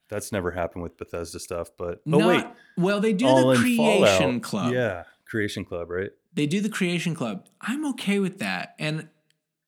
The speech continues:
Speaker 2: you know, somebody, uh, listener, please correct me if I'm wrong, but I'm pretty sure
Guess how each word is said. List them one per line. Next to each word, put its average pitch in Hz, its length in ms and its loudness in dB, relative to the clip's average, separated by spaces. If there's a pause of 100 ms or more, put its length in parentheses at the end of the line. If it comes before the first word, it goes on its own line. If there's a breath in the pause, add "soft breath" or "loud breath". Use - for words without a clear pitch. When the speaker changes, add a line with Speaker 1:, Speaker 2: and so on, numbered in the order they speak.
(140)
Speaker 2:
you 160 200 0
know, 156 360 0
somebody, 151 760 0
uh, 113 280 -2
listener, 123 460 -2
please 131 300 -2
correct 120 340 -4
me 117 80 -2
if 107 120 -4
I'm 107 200 -4
wrong, 147 300 -2
but 113 100 -4
I'm 107 180 -4
pretty 208 480 -2
sure 123 640 -2